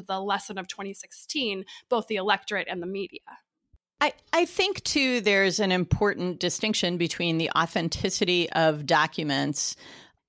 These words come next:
Speaker 2: and the newsworthiness of what they contain. Like,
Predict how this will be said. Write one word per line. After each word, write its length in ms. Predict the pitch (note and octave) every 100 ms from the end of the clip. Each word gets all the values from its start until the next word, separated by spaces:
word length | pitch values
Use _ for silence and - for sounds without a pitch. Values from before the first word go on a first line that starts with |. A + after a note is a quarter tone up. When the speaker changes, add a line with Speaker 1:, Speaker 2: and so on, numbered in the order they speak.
| -
Speaker 2:
and 420 | G3+ F#3 F3+ F3 -
the 80 | F#3
newsworthiness 1200 | F#3 F#3 F#3 E3 E3+ E3+ E3 E3 D3+ C#3+ D3+ - -
of 240 | E3+ E3
what 240 | D#3 D#3+ -
they 160 | E3
contain. 500 | D#3 E3 D3+ F#3+ C3+
Like, 240 | C3 D3